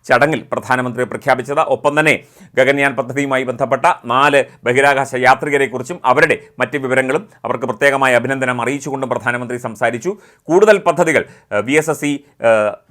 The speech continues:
തീർച്ചയായിട്ടും ആവിഷ്കരിക്കും. മുഖ്യമന്ത്രി പിണറായി വിജയൻ പ്രത്യേകമായി എടുത്തു പറഞ്ഞത് വി എസ് എസ് സി ഐ എസ് ആർ ഒയ്ക്ക് നൽകുന്ന സംഭാവനകളെക്കുറിച്ച് അല്ലെങ്കിൽ രാജ്യത്തിന് ബഹിരാകാശ ഗവേഷണ രംഗത്തിന് നൽകുന്ന സംഭാവനകളെക്കുറിച്ചാണ് പ്രധാനമായും, ആ, മുഖ്യമന്ത്രി സംസാരിച്ചത്. പ്രധാനമന്ത്രിയാണെങ്കിൽ നമ്മളുടെ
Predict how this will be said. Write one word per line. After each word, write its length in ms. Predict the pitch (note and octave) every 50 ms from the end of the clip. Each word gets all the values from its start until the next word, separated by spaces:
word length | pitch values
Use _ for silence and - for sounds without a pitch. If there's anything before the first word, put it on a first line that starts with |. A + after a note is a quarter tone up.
| -
തീർച്ചയായിട്ടും 440 | C#3+ D3 C#3+ - F3 E3 D#3 D#3+ C#3+
ആവിഷ്കരിക്കും. 600 | C3 C3+ D3 D#3 D3+ - D3 C3+ B2 D3 F#3+ A3 _ _ _ _ _
മുഖ്യമന്ത്രി 460 | G2+ G#2+ A#2+ A#2 - E3 D#3 C#3 D#3+
പിണറായി 380 | D3+ D3+ D3 D3+ D#3 E3+ F3+ F#3
വിജയൻ 280 | F3+ F3 E3+ F3 E3 C3+
പ്രത്യേകമായി 420 | C3+ B2+ E3+ E3 E3 D#3+ D#3+ D3+
എടുത്തു 220 | D3 C#3+ - E3
പറഞ്ഞത് 320 | D#3+ D3+ D3+ C#3 D3+ D#3 E3+
വി 100 | D3+ D3
എസ് 200 | D#3+ D#3 D3+ F3
എസ് 120 | D3 -
സി 140 | E3+ E3 C3 A#2
ഐ 120 | C3 C#3+
എസ് 140 | D3 D3 D#3+
ആർ 100 | C#3+ C#3+
ഒയ്ക്ക് 280 | C#3 C#3 C3+ - C#3+ C3+
നൽകുന്ന 300 | B2+ B2+ B2+ C#3 D#3+ D#3+
സംഭാവനകളെക്കുറിച്ച് 840 | - D3+ C3 C3 C3+ C3 C3 B2+ B2 B2 B2 A2 A#2+ A#2+ A2 - B2+
അല്ലെങ്കിൽ 360 | - B2+ B2+ C3 C3 B2+ B2+ B2+ - - _ - B2
രാജ്യത്തിന് 360 | B2 C3 C3 C#3 A2+ C3+ B2+
ബഹിരാകാശ 500 | A2+ A2+ A2 B2+ C3 C3+ C3 C3+ B2+ -
ഗവേഷണ 360 | C#3+ C3+ C3 C3 B2+ B2+ D3+
രംഗത്തിന് 380 | C3 B2 B2 C3 B2+ - - C#3+ - - _ _ -
നൽകുന്ന 320 | A#2 C3+ D3+ D3+ E3 D#3+ D3+
സംഭാവനകളെക്കുറിച്ചാണ് 880 | - D3+ C#3+ D3+ D3+ D3+ D#3 D3 D3+ D3 - C#3+ C#3 B2 D3 C3 C3+ B2
പ്രധാനമായും, 560 | B2+ B2+ C3+ D3 D#3+ F3 E3+ D#3+ C3+ F2+ - _ _ _ _ _ _ _ _ _ _ _ _ _ _ _ _ _ D#3 C#3 _ -
ആ, 140 | G2+ F#2+ G2
മുഖ്യമന്ത്രി 380 | A2+ C3 B2+ D3 E3 B2+ B2
സംസാരിച്ചത്. 640 | A#2 B2 A2+ G#2+ - A#2 A2 A2 A#2+ B2+ C3 E3 - - - _ _ -
പ്രധാനമന്ത്രിയാണെങ്കിൽ 800 | B2 B2+ C#3+ D3 D3+ D#3 D3+ D3+ D#3 D3+ D3 D3 D3 D#3 F#3+ G#3 - - _ -
നമ്മളുടെ 380 | B2 C3 C#3+ D3 D#3 D#3+ D#3+ D#3+